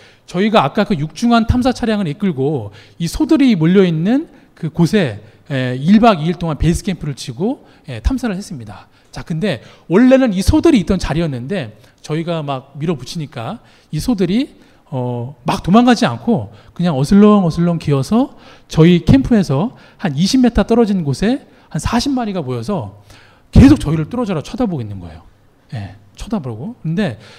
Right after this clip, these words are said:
첫날은 진짜 잠자기 전에 되게 무서웠습니다. 쟤네는 사십 마리고 우린 스물다섯 마리인데 일 대 일로 붙어도 우리가 안 되잖아요. 예, 되게 무서웠는데 뭐 이렇게 막 집단적으로 막 텐트를 덮칠 수 있으니까. 근데 어쨌든 무사히 밤을 넘기고 다음 날 돼봤더니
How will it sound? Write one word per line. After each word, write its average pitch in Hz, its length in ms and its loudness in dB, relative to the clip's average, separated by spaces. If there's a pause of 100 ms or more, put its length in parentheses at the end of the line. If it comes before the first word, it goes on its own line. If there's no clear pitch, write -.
첫날은 311 460 -2
진짜 147 540 -10 (160)
잠자기 202 360 -2
전에 160 200 -10
되게 143 120 -6
무서웠습니다. 113 720 -6 (340)
쟤네는 247 320 6
사십 254 300 4
마리고 196 500 4 (220)
우린 190 140 6
스물다섯 208 460 4
마리인데 127 480 0 (380)
일 285 200 6
대 302 100 8
일로 269 180 8
붙어도 208 280 0
우리가 185 300 0
안 147 80 -2
되잖아요. 160 600 0 (120)
예, 113 240 -8 (260)
되게 226 200 4
무서웠는데 180 680 -2 (280)
뭐 240 140 0
이렇게 - 160 0
막 202 180 2
집단적으로 185 500 0
막 156 140 -4
텐트를 262 260 2
덮칠 165 260 0
수 170 140 -6
있으니까. 127 540 -10 (400)
근데 220 120 -2
어쨌든 190 300 -6
무사히 196 300 -4
밤을 180 300 -4
넘기고 143 580 -10 (320)
다음 196 320 0
날 143 460 -4
돼봤더니 240 480 -2